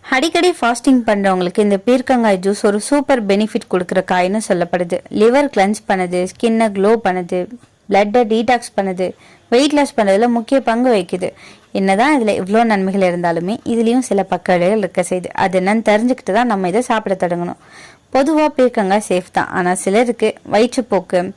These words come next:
லோ பிளட் பிரஷர், சுகர் லெவல் ரொம்பவே கம்மியா இருக்கிறது, இந்த மாதிரியான ஆளுங்க கவனமா இருக்கணுங்க. கசப்பான பீர்க்கங்காயை சாப்பிடக்கூடாது, அது உடலுக்கு ஹார்ம்ஃபுல்லா இருக்குங்க.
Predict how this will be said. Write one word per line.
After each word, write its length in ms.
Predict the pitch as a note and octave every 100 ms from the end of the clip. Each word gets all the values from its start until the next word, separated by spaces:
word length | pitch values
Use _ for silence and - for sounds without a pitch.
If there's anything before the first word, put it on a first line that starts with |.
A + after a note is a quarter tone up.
| _ _ - - A#3
லோ 80 | C#4 A#3
பிளட் 200 | G#3 F#3+
பிரஷர், 340 | G3 - F#3+ G3 _ _ _ _ _ _ _ _ - - _ -
சுகர் 320 | - C4 D#4+ D4
லெவல் 220 | A#3 A#3 G#3+
ரொம்பவே 280 | A3 A#3 B3+ B3
கம்மியா 300 | G3 G3+ G#3+ G3+
இருக்கிறது, 420 | F#3 F3+ F3 F3+ - - - B3
இந்த 140 | C#4+ C#4+
மாதிரியான 300 | B3+ A3 A3 G3+
ஆளுங்க 260 | F#3+ F#3 A3 G3+
கவனமா 380 | F#3 F#3+ F#3+ F#3
இருக்கணுங்க. 400 | E3+ F3 F3 F3 F3 _ _ _ -
கசப்பான 540 | A#3 A#3+ D#4+ D#4 D4+ A#3+
பீர்க்கங்காயை 500 | B3 A#3 A3 G3+ A3 B3
சாப்பிடக்கூடாது, 580 | G#3 F#3+ F3+ F3+ E3+ E3+ -
அது 100 | F#3 F#3
உடலுக்கு 400 | F#3+ B3 G#3+ A#3+ - A3
ஹார்ம்ஃபுல்லா 480 | A3+ B3 G#3+ G#3 G3
இருக்குங்க. 340 | F3 F3 F3